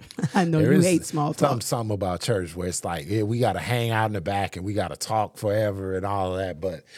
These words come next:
Speaker 2: you know, whatever, I deal with it. Uh, <laughs> I'm a little raw, y'all, so forgive me. But, um, everyone has interesting,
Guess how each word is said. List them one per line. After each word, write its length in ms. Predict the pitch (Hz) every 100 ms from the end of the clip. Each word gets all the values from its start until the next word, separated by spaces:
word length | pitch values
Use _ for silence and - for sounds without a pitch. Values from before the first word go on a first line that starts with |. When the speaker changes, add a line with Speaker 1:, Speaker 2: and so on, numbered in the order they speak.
| -
Speaker 2:
you 80 | 208
know, 140 | 151 98
whatever, 400 | 156 135 87 98
I 100 | 117
deal 220 | 110 90
with 140 | 80
it. 420 | - - - - - -
Uh, 300 | 127 131 - - -
<laughs> 240 | - -
I'm 120 | 123 156
a 40 |
little 220 | 208 208
raw, 260 | 180 170 139
y'all, 320 | 120 110 104
so 220 | - 101 101
forgive 380 | 98 127 131 117
me. 240 | 101 85 - - -
But, 480 | 107 143 139 120 -
um, 480 | 123 117 110 101 87 _ _ _ _ _ _ - - _ _ _ _ _ _ _ _
everyone 560 | 143 180 202 214 196 175
has 260 | 180 170 151
interesting, 880 | 165 175 165 - 151 143 131 120